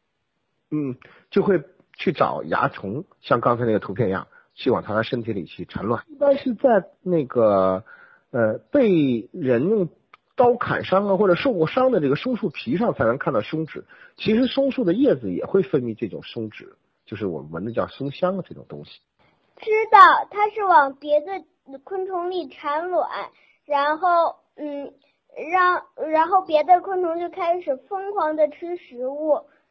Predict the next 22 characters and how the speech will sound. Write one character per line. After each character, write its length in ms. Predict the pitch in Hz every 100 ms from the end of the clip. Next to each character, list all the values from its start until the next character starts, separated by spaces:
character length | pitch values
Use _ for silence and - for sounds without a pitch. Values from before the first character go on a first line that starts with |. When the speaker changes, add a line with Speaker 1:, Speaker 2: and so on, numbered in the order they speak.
| _ _ _
Speaker 2:
然 160 | 254 277
后 340 | 320 311 - -
最 220 | 330 330
后 460 | 339 349 349 302 302 _ _ _
那 240 | - 311 285
个 120 | 285 277 269 _ _ _ _ _ _
它 260 | - 330 339
里 200 | 311 311
面 220 | 277 269
的 100 | 269
虫 460 | 262 - 294 262 277
子 160 | 311 302
就 180 | 330
把 240 | 311 277 240 254 _ _ _
这 160 | 320
只 180 | 277 330 320
虫 280 | - 262
子 120 | 269 294
弄 320 | 330 320 285
死 280 | - 254 -
出 240 | - 302
来。 220 | 294 269